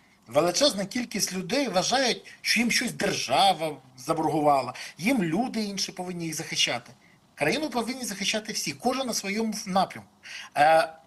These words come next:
можеш, е, повинен, це різна історія, але маєш обов'язок. Оце головне. І тут, е, ті люди, які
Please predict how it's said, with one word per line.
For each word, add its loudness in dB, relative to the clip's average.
можеш, 0
е, 6
повинен, 2
це -6
різна -6
історія, -10
але 4
маєш 2
обов'язок. -10
Оце -4
головне. -6
І -2
тут, 2
е, 4
ті -2
люди, -2
які 0